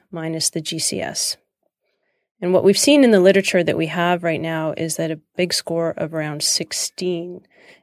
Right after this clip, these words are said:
is kind of the cutoff for survivability that we're seeing. We're seeing a very, the score's been used retrospectively in combat military data. It was then also done in Germany, and it's actually been done by one of the investigators, Adrian Davis at Sick Kids,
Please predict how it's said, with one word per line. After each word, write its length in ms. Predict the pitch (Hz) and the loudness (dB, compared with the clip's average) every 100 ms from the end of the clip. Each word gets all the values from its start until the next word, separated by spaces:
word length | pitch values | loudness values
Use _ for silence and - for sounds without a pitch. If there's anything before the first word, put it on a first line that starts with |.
| - | -6
is 180 | 175 | -4
kind 220 | - 180 170 | -4 -6 -6
of 100 | 160 | -6
the 80 | |
cutoff 640 | 160 - 175 165 160 165 - | -10 -8 -6 -6 -6 -10 -20
for 680 | _ - 156 160 160 - - - | _ -12 -8 -6 -6 -8 -12 -6
survivability 920 | - 160 151 151 156 156 160 - 160 _ _ _ | -4 -4 -6 -6 -8 -8 -8 -8 -12 _ _ _
that 120 | - - | -6 -4
we're 120 | 170 | -2
seeing. 340 | - 165 151 | 0 -2 -2
We're 80 | 156 | -4
seeing 320 | - 180 170 | -2 -2 -2
a 40 | 160 | -2
very, 440 | 175 175 175 - | 0 0 0 -2
the 160 | - 185 | -4 -2
score's 420 | - - 262 302 | 0 6 6 6
been 360 | 202 180 165 - - - _ - | 4 2 0 -8 -20 -20 _ -2
used 260 | 185 175 | 2 2
retrospectively 920 | 160 175 180 160 165 160 180 202 233 - _ _ _ _ _ - | 2 0 0 -2 -4 -4 -4 -2 -2 -6 _ _ _ _ _ -2
in 180 | 202 175 | 0 0
combat 500 | 185 180 180 196 - | 0 0 2 0 2
military 500 | 175 180 - 185 185 | 0 0 0 -4 -2
data. 440 | 185 185 185 185 | -2 0 0 -2
It 180 | - 160 | -4 -4
was 140 | 170 160 | -4 -2
then 240 | 170 165 | -2 -2
also 300 | 165 165 - | -4 -4 -4
done 220 | 160 160 | -2 -4
in 120 | 156 | -4
Germany, 420 | 156 165 160 160 160 | -4 -4 -4 -4 -4
and 80 | 170 | -2
it's 140 | 170 | 2
actually 260 | 220 - 208 | 2 2 -2
been 140 | 175 | 0
done 220 | 175 170 | -2 -2
by 120 | 165 | -2
one 140 | 160 170 | -4 -6
of 80 | 160 | -6
the 80 | |
investigators, 800 | 165 165 170 - 160 160 156 143 - - - - | -6 -4 -6 -6 -6 -6 -6 -6 -8 -16 -20 -6
Adrian 360 | 170 175 170 160 | -2 -2 -2 -4
Davis 400 | 165 170 170 - | -4 -2 -2 -2
at 160 | 160 | -2
Sick 200 | 156 226 - | -2 -4 -4
Kids, 340 | 165 160 - | -6 -4 -6